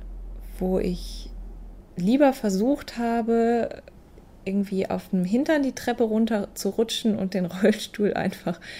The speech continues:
die Treppe runterfahren zu lassen, als dass ich jemanden gefragt hätte, ob er mich die Treppe runterschieben kann. Das war schon sehr, sehr schwierig für mich.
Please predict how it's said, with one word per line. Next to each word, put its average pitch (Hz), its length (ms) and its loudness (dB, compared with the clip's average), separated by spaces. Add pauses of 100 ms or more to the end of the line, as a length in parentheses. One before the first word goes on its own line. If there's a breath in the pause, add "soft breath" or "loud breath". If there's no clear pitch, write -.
(220 loud breath)
die - 60 -8
Treppe - 320 0
runterfahren 190 640 2
zu - 140 -6
lassen, 202 460 2
als - 280 -4
dass - 220 -6
ich - 160 -18
jemanden 190 380 0
gefragt 185 540 -4
hätte, 196 260 -2 (380 loud breath)
ob 185 140 -4
er 190 60 2
mich 185 200 2
die - 120 -10
Treppe 208 280 -2
runterschieben 170 680 -2
kann. 180 300 -2 (920 loud breath)
Das 170 240 -6
war 196 140 0
schon 214 220 4
sehr, 196 160 4
sehr 190 140 2
schwierig 170 540 -2
für 170 100 -6
mich. - 360 -8